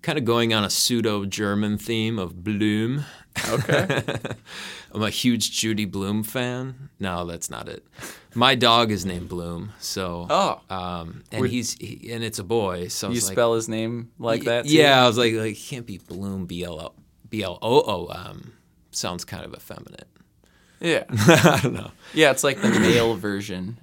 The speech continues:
Speaker 2: if you're gonna be called Bloom.
Speaker 1: But I actually named the dog after the song, so.
Speaker 2: Okay. Oh, wow.
Speaker 1: Yeah.
Speaker 2: So you wrote the song before you got the dog?
Speaker 1: I did, yeah. <clears throat>
Speaker 2: Wow.
Speaker 1: Probably about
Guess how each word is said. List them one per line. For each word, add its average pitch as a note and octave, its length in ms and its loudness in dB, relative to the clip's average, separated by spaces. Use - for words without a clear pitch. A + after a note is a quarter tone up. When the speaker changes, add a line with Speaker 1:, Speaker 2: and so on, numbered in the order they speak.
Speaker 2:
if A2 180 -6
you're G#2 100 -6
gonna G2 160 -8
be G2 100 -10
called G2 340 -8
Bloom. F#2 420 -8
Speaker 1:
But C3 340 -2
I B2 100 4
actually B2+ 300 4
named A2 300 2
the G2 80 -2
dog F2+ 340 -4
after E2 260 -10
the - 100 -14
song, - 400 -12
so. - 200 -8
Speaker 2:
Okay. B2+ 280 -6
Oh, D#3 140 0
wow. B2 300 0
Speaker 1:
Yeah. G2 260 0
Speaker 2:
So E2+ 160 -4
you A#2+ 240 -4
wrote A2+ 240 0
the B2 60 -12
song A2+ 260 -2
before G#2+ 220 -6
you G#2 60 -4
got G#2+ 160 -4
the G2+ 60 -12
dog? A#2 300 -6
Speaker 1:
I - 40 -8
did, A#2+ 280 4
yeah. G2 300 -6
<clears throat> E3+ 480 2
Speaker 2:
Wow. - 420 -8
Speaker 1:
Probably C3+ 280 0
about A2+ 420 0